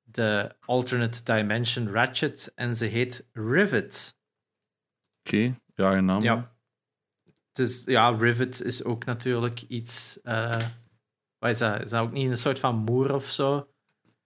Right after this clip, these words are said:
Speaker 1: Of, of een soort
Speaker 2: Dat is
Speaker 1: van
Speaker 2: exact wat het is.
Speaker 1: Ja, hè?
Speaker 2: Ja, ja.
Speaker 1: Dus het houdt het wel in de, de tools-namen, natuurlijk.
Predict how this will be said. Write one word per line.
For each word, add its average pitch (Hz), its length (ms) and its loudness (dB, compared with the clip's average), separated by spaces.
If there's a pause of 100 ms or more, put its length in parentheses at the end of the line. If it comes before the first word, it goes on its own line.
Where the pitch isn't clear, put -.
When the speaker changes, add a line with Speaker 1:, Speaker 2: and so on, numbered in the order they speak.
(420)
Speaker 1:
Of, 117 220 -10
of 110 160 -2
een 117 80 -4
soort 117 200 2
Speaker 2:
Dat 117 100 6
is 117 60 4
Speaker 1:
van 113 480 2
Speaker 2:
exact 107 380 2
wat 131 140 6
het 117 180 2
is. - 260 0 (1160)
Speaker 1:
Ja, 143 240 8
hè? 160 60 6 (760)
Speaker 2:
Ja, 117 220 8
ja. 117 60 6
Speaker 1:
Dus 123 460 2
het 117 160 0
houdt 139 300 8
het 170 140 2
wel 139 360 6
in 135 300 4
de, 123 380 4 (800)
de 123 220 -8
tools-namen, 123 1400 2
natuurlijk. 131 720 0